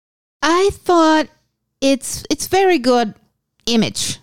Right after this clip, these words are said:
I mean, the image is really good. It's very clear. It's very detailed. Uh, there's no grain. At some point, they do have some, uh, digital noise added,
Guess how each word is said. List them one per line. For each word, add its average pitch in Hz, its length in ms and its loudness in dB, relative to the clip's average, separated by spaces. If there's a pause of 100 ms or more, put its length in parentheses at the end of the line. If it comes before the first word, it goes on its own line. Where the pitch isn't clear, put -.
(100)
I 190 80 0
mean, 220 220 2
the 220 100 2
image 269 320 0
is 247 160 0
really 240 240 2
good. 214 160 2
It's 208 140 0
very 214 260 2
clear. 247 460 0
It's - 200 -6
very 214 240 2
detailed. 208 680 -2 (640)
Uh, 190 260 2
there's 214 240 0
no 214 200 2
grain. 220 480 0
At 233 160 -2
some 262 220 0
point, 262 480 0
they 233 160 2
do 254 760 4 (260)
have 214 440 0
some, 208 520 2
uh, 196 160 2
digital 196 420 0
noise 185 800 2 (260)
added, 180 580 0